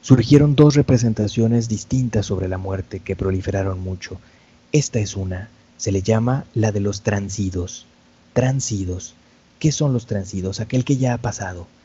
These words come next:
aquel que ya ha hecho el tránsito de esta vida a la otra. Y su cuerpo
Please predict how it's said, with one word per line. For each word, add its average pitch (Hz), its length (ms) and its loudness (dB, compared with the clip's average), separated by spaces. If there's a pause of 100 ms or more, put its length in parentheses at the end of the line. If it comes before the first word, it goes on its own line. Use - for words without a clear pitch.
(140)
aquel 113 280 -2
que 127 140 -2
ya 120 140 0
ha 117 80 0
hecho 117 200 -2
el 101 120 0
tránsito 113 680 -2 (260)
de 98 120 0
esta 107 200 -2
vida 120 400 -2
a 104 100 -6
la 92 140 -6
otra. 92 380 -8 (500)
Y 117 120 2
su 110 140 -2
cuerpo 135 520 -2